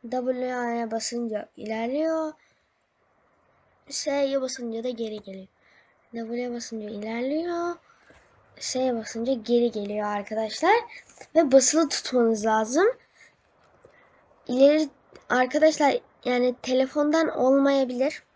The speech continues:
Onu söyleyeyim. Arkadaşlar böyle yapıyorsunuz. Ve arkadaşlar altmış abone olunca size çok yararlı bir video gelecek. Bir an önce altmış abone olursak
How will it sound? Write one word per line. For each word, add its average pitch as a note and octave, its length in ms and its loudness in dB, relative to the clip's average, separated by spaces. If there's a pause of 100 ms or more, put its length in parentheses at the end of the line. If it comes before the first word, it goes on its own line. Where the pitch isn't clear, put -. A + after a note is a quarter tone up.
(920)
Onu A#3+ 140 -4
söyleyeyim. A#3+ 500 -6 (800)
Arkadaşlar C4+ 720 0
böyle D4 520 4 (1080)
yapıyorsunuz. C4 760 0
Ve D#4+ 200 2
arkadaşlar D4+ 800 4 (840)
altmış E4+ 560 4
abone E4 360 4
olunca E4 560 2 (360)
size E4 540 4 (100)
çok F4+ 320 0
yararlı D#4 420 4
bir C#4+ 140 -2
video D4+ 400 0
gelecek. A#3+ 640 -4 (520)
Bir F4 180 4
an F#4+ 240 4
önce F#4 140 0
altmış E4 600 0
abone D#4+ 320 4
olursak F#4 560 2